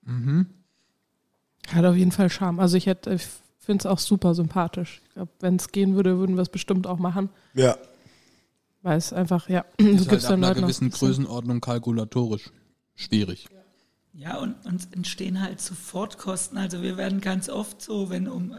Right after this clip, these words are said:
Speaker 4: hab ja vorhin gesagt, um zwölf ist halt Schluss, dann sagen Leute, „Ja, komm, noch eine Viertelstunde, macht ja nix.“ Ja, aber eine Viertelstunde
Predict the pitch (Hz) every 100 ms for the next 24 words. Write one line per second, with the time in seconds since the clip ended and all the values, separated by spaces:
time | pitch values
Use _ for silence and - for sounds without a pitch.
0 | 180 180 180 165 190 185 175 202 208 196
1 | - - 190 190 190 180 175 175 208 226
2 | 254 - - - - - - 180 175 190
3 | 190 185 180 185 196 190 - _ _ _
4 | _ _ - 160 185 190 175 190 190 170
5 | 175 170 180 180 175 - 180 190 175 180
6 | - 202 170 160 - - _ _ _ _
7 | - 170 - 165 165 160 - - 233 240
8 | 196 - - - - - 233 220 185